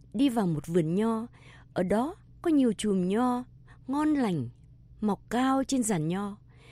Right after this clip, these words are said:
Con cáo nhảy và cố với, nhưng thất bại, không với tới chùm nho. Nó mệt lả đành đầu hàng và nói, "Nho đó chắc chua lắm,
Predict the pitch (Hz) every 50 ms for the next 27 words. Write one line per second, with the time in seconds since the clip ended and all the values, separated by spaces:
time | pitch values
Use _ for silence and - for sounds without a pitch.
0 | - - - - - - - 349 330 - 330 320 339 339 285 202 156 143 110 78
1 | - - - - - - - - - 175 220 214 - - 262 330 359 - 349 349
2 | 359 427 554 - - - - - - - 285 277 - 294 277 - 208 190 160 123
3 | - - - - - - - - - - - - - - - 294 302 254 262 302
4 | 320 - 330 - - 220 160 156 175 202 214 214 208 202 - - - - - -
5 | - - - - - - 294 311 320 294 254 190 - - - 180 170 147 127 85
6 | - - - 170 170 165 165 160 156 165 180 175 165 156 151 139 139 147 151 156
7 | 160 165 175 196 233 302 - - - - - - - - - - - - - -
8 | 233 233 220 214 208 196 185 180 185 190 190 208 240 254 - 277 - - - 247
9 | 220 214 208 208 208 220 302 370